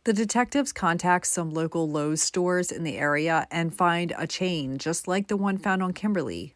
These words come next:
was sold recently at one of the stores in Dover, Delaware. The store manager pulls up the sales history and sees the time and exact date that it was sold,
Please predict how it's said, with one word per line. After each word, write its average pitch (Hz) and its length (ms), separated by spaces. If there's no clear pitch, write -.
was 160 180
sold 170 320
recently 151 720
at 151 160
one 165 140
of 151 120
the 147 80
stores 131 460
in 151 160
Dover, 139 280
Delaware. 110 600
The 208 100
store 285 260
manager 233 460
pulls 185 320
up 180 140
the 170 100
sales 156 320
history 175 560
and 156 220
sees 175 320
the 170 100
time 151 380
and 156 140
exact 151 480
date 156 240
that 175 120
it 135 80
was 147 140
sold, 156 440